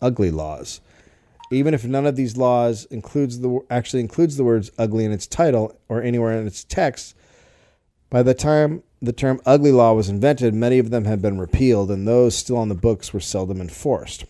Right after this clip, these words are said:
Omaha repealed their ugly law in nineteen sixty-seven.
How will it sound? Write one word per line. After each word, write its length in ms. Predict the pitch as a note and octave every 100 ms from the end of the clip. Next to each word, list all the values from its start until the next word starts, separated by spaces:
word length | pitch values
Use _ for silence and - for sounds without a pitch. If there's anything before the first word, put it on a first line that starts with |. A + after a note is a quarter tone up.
| _ -
Omaha 380 | B2+ D3+ D3 E3
repealed 420 | D#3 - C#3 B2+
their 180 | B2 B2+
ugly 240 | A#2 A#2
law 280 | A2 G#2 G#2+
in 160 | G#2
nineteen 320 | G2+ G#2 - G2
sixty-seven. 800 | G#2 - F2 - D#2+ D2+ F2